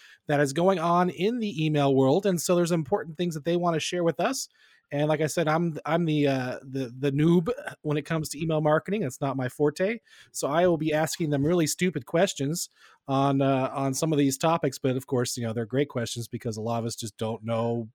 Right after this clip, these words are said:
what it is. So I'm gonna, let's, let's kick it back off to Andrew on today's topic with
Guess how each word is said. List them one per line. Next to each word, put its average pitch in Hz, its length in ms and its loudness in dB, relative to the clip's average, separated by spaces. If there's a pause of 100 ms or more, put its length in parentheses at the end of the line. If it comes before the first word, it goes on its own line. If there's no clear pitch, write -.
(100)
what 127 200 -2
it 139 100 4
is. 214 260 0
So 123 300 0 (480)
I'm 233 220 4
gonna, 190 440 6
let's, 175 240 0
let's 185 200 -2
kick 185 160 2
it 160 60 -4
back 180 200 2
off 185 220 4
to 151 200 -4
Andrew 190 640 0
on 147 300 0
today's 160 340 0
topic 160 380 -2
with 123 220 -2